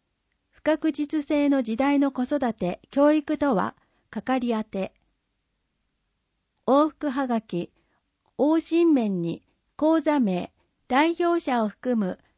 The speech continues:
五人までの氏名、振り仮名、代表者の住所、申し込み者全員の電話番号を、返信面に自身の宛先を明記。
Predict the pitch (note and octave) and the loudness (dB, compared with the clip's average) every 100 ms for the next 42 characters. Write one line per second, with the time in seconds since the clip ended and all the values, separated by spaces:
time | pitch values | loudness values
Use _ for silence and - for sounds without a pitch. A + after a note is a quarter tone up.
0 | _ G3+ A#3+ D#4+ F4+ D#4 B3 G#3+ G3 - | _ 0 2 2 2 0 0 -2 -4 -2
1 | C#4 A3+ G3 - _ A#3+ C#4 C#4 C4+ A3 | 0 0 -2 -6 _ -4 -2 -2 -2 -2
2 | E3 - _ _ _ _ _ _ _ A3+ | -4 -10 _ _ _ _ _ _ _ -2
3 | C#4+ D#4 E4+ D#4+ D4 A3 F3+ F3+ C4 C4+ | 0 2 2 0 0 -2 -4 -2 0 0
4 | - F3 - - _ _ _ A3 C#4+ D#4+ | -2 -6 -6 -10 _ _ _ 0 2 2
5 | - D4+ D4 C#4+ A3 F#3 B3+ C#4 C#4+ C4+ | 0 0 2 0 -2 0 0 2 2 2
6 | B3 G#3+ C4+ C#4+ C#4 C#4+ C4+ G3 F3+ E3 | 0 0 0 0 0 0 0 0 -2 -4
7 | D3 - _ _ _ - D#4 E4 - E4+ | -6 -10 _ _ _ 0 2 2 2 2
8 | D#4+ B3 G3+ F3 E3+ - _ _ _ C4 | 4 4 0 -2 -4 -6 _ _ _ -4
9 | D#4 E4+ D#4 A3+ F3+ G#3+ C4 B3+ B3+ A#3+ | -2 2 2 2 0 -4 -4 -6 -4 -2
10 | A3+ G3+ B3 G3 - E3 | 0 0 0 -2 -8 -16